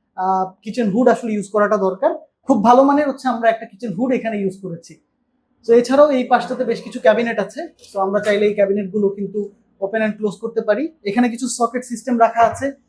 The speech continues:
বিভিন্ন রকমের মিক্সার বা হচ্ছে অন্যান্য ব্লেন্ডার ইত্যাদি এগুলো যাতে এখানে ইউজ করা যায়। এই পুরো, আহ, কিচেনটার মধ্যে আমরা কিন্তু বিভিন্ন জায়গায় আমাদের যে কিচেনের বিভিন্ন ফাংশনাল বিষয়গুলো থাকে, সেগুলো রেখেছি। যেমন এখানে কাটলারির জন্য আমরা একটা ড্রয়ার রেখেছি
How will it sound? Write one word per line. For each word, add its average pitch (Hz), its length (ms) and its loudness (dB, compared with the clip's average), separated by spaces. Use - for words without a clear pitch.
বিভিন্ন 226 240 4
রকমের 220 280 4
মিক্সার 208 400 2
বা 208 100 2
হচ্ছে 208 300 -6
অন্যান্য 202 500 -6
ব্লেন্ডার 214 320 4
ইত্যাদি 214 420 0
এগুলো 208 200 -2
যাতে 196 220 0
এখানে 202 220 -4
ইউজ 196 160 0
করা 180 240 2
যায়। 233 120 2
এই 277 120 4
পুরো, 294 540 6
আহ, 208 320 2
কিচেনটার 269 400 -2
মধ্যে 233 480 -4
আমরা 220 200 -2
কিন্তু 240 320 -2
বিভিন্ন 233 360 2
জায়গায় 208 480 4
আমাদের 202 280 -6
যে 214 80 -12
কিচেনের 220 360 -4
বিভিন্ন 214 320 2
ফাংশনাল 226 640 0
বিষয়গুলো 226 380 -4
থাকে, 262 200 -6
সেগুলো 233 320 2
রেখেছি। 196 240 -4
যেমন 214 180 -2
এখানে 214 220 -8
কাটলারির 220 480 -2
জন্য 226 240 -4
আমরা 214 220 2
একটা 214 160 -4
ড্রয়ার 202 360 4
রেখেছি 190 420 -10